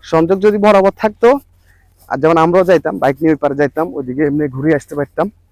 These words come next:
এখন আমরাও যাইতে পারতেছি না, এখন একমাত্র এদিক ওদিক পারাপারের মাধ্যম হচ্ছে নৌকা।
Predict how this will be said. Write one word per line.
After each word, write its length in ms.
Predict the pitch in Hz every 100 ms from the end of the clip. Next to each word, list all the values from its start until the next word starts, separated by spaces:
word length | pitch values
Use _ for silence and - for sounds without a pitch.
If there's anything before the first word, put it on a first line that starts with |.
| _ _ - _ 120
এখন 140 | 156 147
আমরাও 180 | 143 160
যাইতে 180 | 156 151 151
পারতেছি 340 | 143 156 156 180
না, 60 | 196 - _ 135
এখন 140 | 127 160 151
একমাত্র 320 | 160 151 - 185 233 _ _ _ _ -
এদিক 200 | 143 139 139
ওদিক 180 | 139 156 - - 123 147
পারাপারের 380 | 147 135 143 135
মাধ্যম 200 | 131 160 170
হচ্ছে 160 | - 160
নৌকা। 240 | 156 131